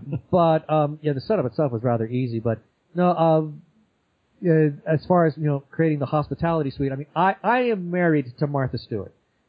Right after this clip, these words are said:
Speaker 2: so it was, it was no great surprise that, uh, we would have some form of a hospitality suite when we were there. But it, it,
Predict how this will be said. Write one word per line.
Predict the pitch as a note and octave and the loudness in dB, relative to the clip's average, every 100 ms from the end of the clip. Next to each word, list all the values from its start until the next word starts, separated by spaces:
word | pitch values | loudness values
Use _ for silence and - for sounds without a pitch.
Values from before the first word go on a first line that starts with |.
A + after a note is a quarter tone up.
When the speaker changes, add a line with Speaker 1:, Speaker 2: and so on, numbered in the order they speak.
| _ - | _ -4
Speaker 2:
so | E3+ D3 C3+ C3+ | 2 4 4 2
it | D3+ D3+ | 2 4
was, | D3 C#3 A#2+ | 2 0 0
it | D3+ | 0
was | C#3 B2+ | 0 0
no | D3+ D3+ | 0 2
great | C#3 C3 | 2 0
surprise | C3+ C3 B2+ A#2+ A2 | -2 0 2 2 0
that, | A#2 A2+ | -2 -2
uh, | A2+ A2+ | -2 -4
we | A2 A2+ | -2 0
would | A2+ A2 G#2 - | 0 0 -4 -8
have | A#2+ A2 G#2+ G#2+ _ _ _ | -4 -2 -2 -4 _ _ _
some | - A#2+ G#2+ | -6 -6 -4
form | B2+ A2 | -4 -2
of | |
a | A2 | -2
hospitality | B2 A#2 - G#2+ A#2 G#2+ G2+ | 0 -2 -4 -6 -4 -2 -4
suite | G2 - A2+ | -6 -4 -2
when | G#2+ | -2
we | G#2 | -4
were | G#2 | -2
there. | G#2 G#2 | 0 0
But | A2+ | 2
it, | B2+ - | 0 0
it, | D3+ | -2